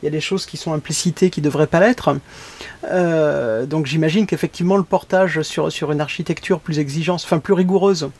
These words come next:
euh, doit, doit faire sauter un paquet de mauvaises pratiques, et puis toutes les pratiques anciennes de C, où tout était interchangeable entre, euh, entier et pointeur, euh,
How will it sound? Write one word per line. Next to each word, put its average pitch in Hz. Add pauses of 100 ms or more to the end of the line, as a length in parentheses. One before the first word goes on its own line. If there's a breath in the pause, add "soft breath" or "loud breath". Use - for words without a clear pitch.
(480 loud breath)
euh, 139
doit, 143
doit 156
faire -
sauter -
un 170
paquet -
de 160
mauvaises 156
pratiques, -
et 156
puis 156
toutes -
les 156
pratiques -
anciennes 175
de 170
C, 196
où 147
tout 175
était 160
interchangeable 165
entre, 151
euh, 139
entier 160
et 156
pointeur, 160
euh, 135